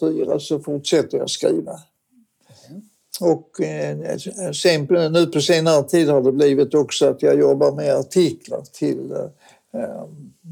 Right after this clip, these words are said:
Speaker 1: tidskriften Allmänmedicin.
Speaker 2: Mm. Det är
Speaker 1: Och sedan har jag rätt så mycket korrespondens, eh, mejlkorrespondens med allmänläkare.
Speaker 2: Mm.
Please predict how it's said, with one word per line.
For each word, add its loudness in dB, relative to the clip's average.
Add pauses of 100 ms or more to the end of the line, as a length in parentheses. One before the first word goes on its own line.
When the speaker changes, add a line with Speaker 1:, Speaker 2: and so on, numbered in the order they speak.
(680)
Speaker 1:
tidskriften 0
Allmänmedicin. -4 (360)
Speaker 2:
Mm. -8 (800)
Det -2
är 4
Speaker 1:
Och 4
sedan 4
har 6
jag 4
rätt 2
så 0
mycket 2
korrespondens, -2
eh, 0
mejlkorrespondens 0
med 0
allmänläkare. -6 (420)
Speaker 2:
Mm. -10